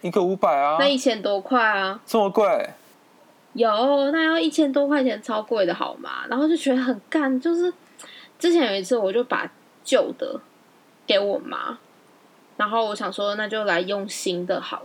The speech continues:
Speaker 2: 了，就是不用也，不用白不用，反正那迟早都是要用的东西啊。然后结果我才用了第三次，第三次它就断掉。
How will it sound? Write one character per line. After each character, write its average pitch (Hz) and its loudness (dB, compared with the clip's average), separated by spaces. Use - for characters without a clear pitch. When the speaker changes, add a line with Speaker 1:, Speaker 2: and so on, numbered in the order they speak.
Speaker 2:
了， - -12
就 202 -4
是 214 -4
不 190 -6
用 214 -2
也， 175 0
不 226 -4
用 262 4
白 190 2
不 180 -12
用， 190 -4
反 180 0
正 190 0
那 233 -2
迟 220 -8
早 170 -2
都 - -4
是 - -4
要 170 0
用 156 -4
的 - -16
东 - -12
西 - -12
啊。 - -6
然 208 -4
后 254 2
结 233 0
果 233 2
我 196 0
才 196 0
用 220 0
了 170 -2
第 262 2
三 202 -2
次， 208 -6
第 262 2
三 208 -4
次 - -10
它 220 -2
就 208 -8
断 185 -4
掉。 - -10